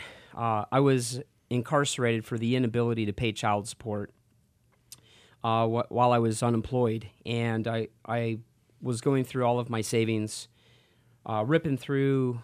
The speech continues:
uh, all of the pieces that I needed to, to keep myself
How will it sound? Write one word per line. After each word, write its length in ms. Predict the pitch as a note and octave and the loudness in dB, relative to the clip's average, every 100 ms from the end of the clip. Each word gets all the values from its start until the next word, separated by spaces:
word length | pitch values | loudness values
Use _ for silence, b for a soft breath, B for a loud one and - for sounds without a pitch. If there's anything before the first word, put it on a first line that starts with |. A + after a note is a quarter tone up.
| - | -10
uh, 240 | B2 A2+ A2 B B B _ B B B B B B | -6 -6 -6 B B B _ B B B B B B
all 180 | C#3 D#3+ | 2 4
of 60 | C#3 | 4
the 80 | B2+ | 0
pieces 600 | C#3 C3+ - A#2+ A#2+ - | -2 -2 -2 -2 -4 -6
that 440 | A#2 A2 A2 G#2+ - _ | -4 -2 -2 -4 -8 _
I 140 | A#2+ C3 | 0 2
needed 360 | C3+ C#3 C3+ | 2 2 -2
to, 280 | - A#2+ A2+ | -2 -2 -2
to 640 | A2 - A#2 A2 G#2+ G#2+ A#2+ _ _ - - | -4 -6 -4 -2 -4 -6 -10 _ _ -16 -4
keep 180 | D#3+ | -4
myself 640 | G#2 A2+ - D3+ F3 - | 0 -2 -2 -2 -2 -4